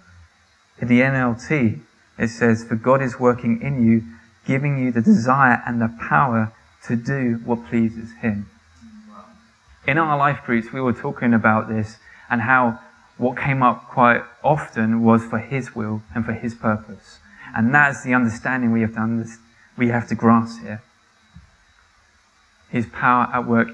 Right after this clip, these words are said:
in us for him. For his glory.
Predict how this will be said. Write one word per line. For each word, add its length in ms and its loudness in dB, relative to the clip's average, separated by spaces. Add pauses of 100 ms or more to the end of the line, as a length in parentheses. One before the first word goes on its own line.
in 160 -4
us 360 -8 (280)
for 100 -4
him. 300 -12 (1900)
For 60 -18
his 260 -6
glory. 320 -12